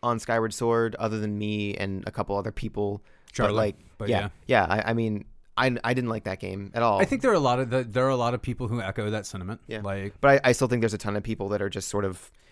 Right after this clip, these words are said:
Speaker 1: they like bright, colorful fantasy, and that works for them, and it'll
Speaker 2: I,
Speaker 1: work.
Speaker 2: you, you and I were talking about this, uh, you know, when, when it happened, right? And, uh, I had made the comment that I think the bigger atrocity,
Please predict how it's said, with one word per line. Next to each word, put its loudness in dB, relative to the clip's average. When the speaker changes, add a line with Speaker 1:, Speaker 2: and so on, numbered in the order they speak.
Speaker 1:
they -2
like 0
bright, -2
colorful -2
fantasy, -4
and -8
that -6
works -6
for -10
them, -8
and -6
it'll 2
Speaker 2:
I, -2
Speaker 1:
work. 0
Speaker 2:
you, -2
you 0
and 0
I 2
were 2
talking 2
about 0
this, -2
uh, -2
you -6
know, -2
when, -2
when -4
it -8
happened, -6
right? -4
And, 0
uh, 0
I 6
had 4
made 0
the -2
comment 0
that -2
I 0
think -4
the 0
bigger 2
atrocity, -2